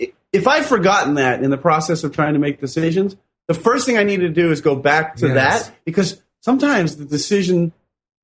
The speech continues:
Speaker 1: t-, totally takes care of itself.
Speaker 2: Yes.
Speaker 1: Doesn't even need to be made oftentimes. When I go back into life is flowing in a positive
Speaker 2: Yes.
Speaker 1: direction, all those funniest things line up and, uh,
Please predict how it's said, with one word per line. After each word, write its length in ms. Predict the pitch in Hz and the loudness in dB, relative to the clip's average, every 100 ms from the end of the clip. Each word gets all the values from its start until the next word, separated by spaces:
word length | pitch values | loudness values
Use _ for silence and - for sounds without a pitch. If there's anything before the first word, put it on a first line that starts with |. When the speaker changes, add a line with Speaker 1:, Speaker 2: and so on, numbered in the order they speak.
| _ _ | _ _
Speaker 1:
t-, 120 | - | -12
totally 520 | 170 226 247 269 247 | 0 2 2 2 2
takes 240 | 190 185 165 | 2 0 0
care 180 | 180 151 | 2 2
of 80 | |
itself. 320 | 131 131 143 208 | 0 0 2 4
Speaker 2:
Yes. 260 | 320 392 | 4 4
Speaker 1:
Doesn't 240 | 196 233 240 | 2 2 2
even 180 | 196 190 | 2 2
need 140 | 190 | 0
to 60 | 165 | 0
be 100 | 147 | 0
made 360 | 147 196 285 | 2 4 4
oftentimes. 540 | 180 143 156 160 165 160 | 4 2 0 0 0 2
When 140 | 165 | 2
I 120 | 180 214 | 2 4
go 140 | 220 | 2
back 260 | 196 196 196 | 2 2 0
into 220 | 185 185 | 0 0
life 260 | 156 160 170 | 2 2 0
is 80 | 165 | -4
flowing 260 | - 165 156 | 0 0 0
in 60 | |
a 40 | 151 | 0
positive 440 | 160 156 156 233 | 0 0 2 2
Speaker 2:
Yes. 200 | 254 254 | 2 2
Speaker 1:
direction, 520 | 151 170 - 202 208 - _ _ _ | 2 0 -2 -2 -2 -6 _ _ _
all 240 | 156 196 240 | 0 2 2
those 240 | 208 202 | 2 0
funniest 500 | - 190 190 180 170 | 0 0 2 0 0
things 300 | 175 165 156 | 0 0 2
line 280 | 147 143 143 | 2 2 4
up 340 | 175 233 - _ _ _ | 2 0 -4 _ _ _
and, 440 | 151 156 151 143 | 0 2 0 0
uh, 500 | 156 147 143 139 143 | 2 4 4 2 -2